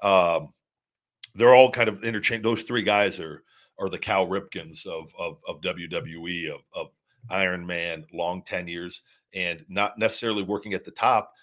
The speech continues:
but they've worked, they've worked at the top at different points and, and been on the upper mid card, mid card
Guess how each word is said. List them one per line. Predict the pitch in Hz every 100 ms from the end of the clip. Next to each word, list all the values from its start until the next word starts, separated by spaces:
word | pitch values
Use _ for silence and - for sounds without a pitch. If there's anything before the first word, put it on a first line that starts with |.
| _
but | 95
they've | 101 104 98
worked, | 110 107 -
they've | 104 101 92
worked | 101 151 160
at | 190
the | -
top | 95 95 - - _ _ _ -
at | 107 107
different | 95 113 -
points | 95 92 - - - _ _ _ 117
and, | 107 117
and | 117 98
been | 113 117
on | 110
the | 104 -
upper | 147 120 101 101 _ 127
mid | 113 110
card, | 110 104 98 104 - 117
mid | 104 -
card | 110 98 101 98